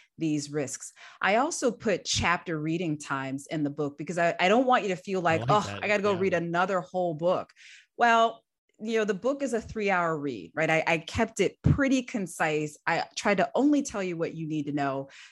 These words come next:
Speaker 1: because I know you don't have a whole lot of time. But I went a step further to say, "Okay, it'll take you twenty minutes to read this chapter. So, you know, read it on your lunch or read it while you're waiting for something else that, that's about to happen." So you can break it into steps,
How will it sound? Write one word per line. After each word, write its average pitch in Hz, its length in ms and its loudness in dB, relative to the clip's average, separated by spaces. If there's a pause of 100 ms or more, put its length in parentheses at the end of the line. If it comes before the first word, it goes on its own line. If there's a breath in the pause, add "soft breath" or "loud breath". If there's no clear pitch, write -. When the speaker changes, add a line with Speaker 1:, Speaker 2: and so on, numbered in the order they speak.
Speaker 1:
because 165 160 -4
I 165 120 6
know 175 240 2
you 226 100 2
don't 180 160 -2
have 165 240 -6
a 139 60 -4
whole 160 260 -4
lot 139 180 -2
of 135 100 -8
time. 135 540 -6 (380 loud breath)
But 196 180 4 (180)
I 190 100 4
went 202 200 4
a 202 40 0
step - 340 -6
further 208 500 4
to 165 160 -10
say, 160 500 0
"Okay, 196 460 0
it'll 214 180 2
take 202 360 -4
you 175 100 -12
twenty 190 320 -4
minutes 196 300 -6
to 175 80 -12
read 165 160 -4
this 156 180 -2
chapter. 117 460 -6
So, 147 380 -4
you 190 80 -8
know, 190 60 -4
read 240 200 0
it 285 40 4
on 247 160 2
your 185 120 -2
lunch 156 360 0
or 143 60 -2
read 185 200 -4
it 233 80 -2
while 190 120 0
you're 160 160 -4
waiting 175 320 -2
for 147 160 -8
something 143 500 -6
else 151 260 -6
that, 147 160 -8 (100)
that's 143 180 -8
about 143 320 -4
to 131 60 -10
happen." 147 560 -4 (240 loud breath)
So 208 80 0
you 214 180 -2
can 190 240 -4
break 175 300 -2
it 180 100 -2
into 156 260 -6
steps, - 460 -6